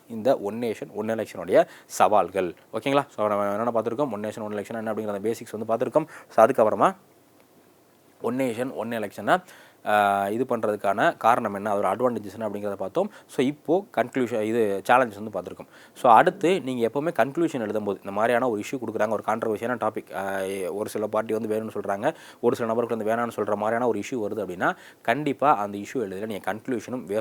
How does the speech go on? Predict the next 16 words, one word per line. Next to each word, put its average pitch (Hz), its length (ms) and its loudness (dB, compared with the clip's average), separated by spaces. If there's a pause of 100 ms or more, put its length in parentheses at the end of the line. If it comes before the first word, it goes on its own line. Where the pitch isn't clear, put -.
ஃபார்வர்டும் 98 320 -4
எழு-, 90 80 -10
வே 107 180 -2
ஃபார்வர்டு 98 240 -4
எழுதிட்டு 170 260 -2 (220)
அதுக்கப்புறம் 117 400 2
தான் 127 140 -2
வந்து 104 180 -6
கன்க்ளூஷன் 107 400 -8
எழுதணும். 143 240 -6 (240)
So, 160 160 4
வே 165 120 8
ஃபார்வர்டை 165 300 6
பொறுத்தவரை 120 460 2
இந்த 110 180 -4
விஷயத்த 147 420 4